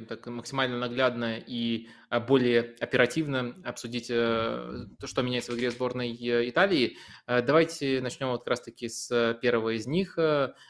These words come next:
где, э, схема без мяча видна у сборной Италии. Э,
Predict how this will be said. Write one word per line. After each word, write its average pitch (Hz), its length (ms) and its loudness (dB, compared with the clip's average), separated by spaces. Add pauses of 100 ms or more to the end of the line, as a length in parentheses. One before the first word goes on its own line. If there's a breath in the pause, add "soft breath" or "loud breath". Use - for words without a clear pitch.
(120 soft breath)
где, 123 360 6
э, 117 340 4
схема 143 320 4
без 117 180 -2
мяча 120 380 2
видна 117 240 0
у 110 60 -4
сборной 117 400 -4
Италии. 147 540 6 (280 soft breath)
Э, 120 280 2